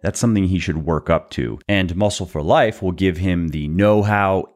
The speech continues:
and the training that will get him up to being able to do Bigger, Leaner, Stronger if he wants to. So again, beginner program, and then the intermediate program is gonna be for somebody who is already doing something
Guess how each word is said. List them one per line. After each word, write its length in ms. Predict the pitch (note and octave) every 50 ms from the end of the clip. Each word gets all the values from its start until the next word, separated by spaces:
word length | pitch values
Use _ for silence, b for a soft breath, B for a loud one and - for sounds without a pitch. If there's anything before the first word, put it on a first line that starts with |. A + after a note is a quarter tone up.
| _
and 420 | - A#2+ C#3+ D3 C3+ B2+ B2 A2+ E2+
the 80 | F2
training 640 | D#2+ - - - E3+ G3+ F3 A#2 D#2+ D#2 D#2+ F2 F2+ - -
that 140 | C2+ B1 D2+
will 100 | F2+ F2+
get 220 | D#2+ G#2+ A#2+ F#2
him 200 | F#2 F#2+ F2 - -
up 300 | - G#2 - - - _
to 160 | - G2 F2+
being 320 | E2 D#2 E2+ D#2+ D#2 D#2 - -
able 500 | G2 A2 A2+ G#2 F#2 D#2+ D2 D2+ D2 -
to 460 | _ - - F#2 D#2+ D2+ D2 D2+ C#2+ - - D#2+
do 180 | F#2+ G#2 A2
Bigger, 260 | G2 E2+ F2 D2+ D#2
Leaner, 260 | D2+ D2+ D2 D2 D2 C#2+
Stronger 680 | - - - D#2 D2 D2 C#2+ C#2 C2+ C2 C2 B1 - _ _ -
if 160 | D2+ D2+ -
he 100 | - C2
wants 400 | B1+ C#2 D2 D#2+ F2 F2+ F2+ - -
to. 220 | - G1+ G1+ G1+
So 420 | - - - - D#2 D2 C#2 C2+ - _ -
again, 380 | - E2 E2+ D2+ C2 B1+ B1 -
beginner 320 | - D#2+ D#2 A2 A2+ A#2+
program, 580 | A2+ - B2+ A#2+ A2 G#2+ A2 G#2 G#2 G2+ G2+ - -
and 160 | - E2+ E2 E2
then 140 | D#2+ D#2+
the 120 | D2+ C2 A#1+
intermediate 540 | D2+ D2+ D2 D#2+ G2 A#2 C3+ D#3 C3+ - -
program 580 | - C3 B2 A#2 B2 A#2+ A#2 A2+ A#2 A2+ A2 - _
is 100 | - E2
gonna 180 | D#2+ G2 F#2+ F2+
be 220 | D2+ E2+ F2 F2
for 180 | E2+ - F2 E2
somebody 640 | - - G2 F2+ F2+ E2 E2+ D#2+ D#2+ D#2+ D#2+ D#2 - _
who 560 | - G2+ F#2+ F#2 F2+ F2 E2+ E2+ E2 D#2+ - -
is 840 | D#2 F2 F2 E2 E2 E2 D#2+ D#2 D#2 D#2 D2 D2 - - - - - _
already 340 | G#2+ A#2+ B2 C3 C3 B2 A2+
doing 680 | F#2+ E2 D#2 G2 G2+ G#2+ A#2 B2 B2+ B2 B2 B2+ A#2 - _ _
something 680 | - - A2+ G#2+ A2 G#2+ - B2+ B2 B2 B2+ C3 B2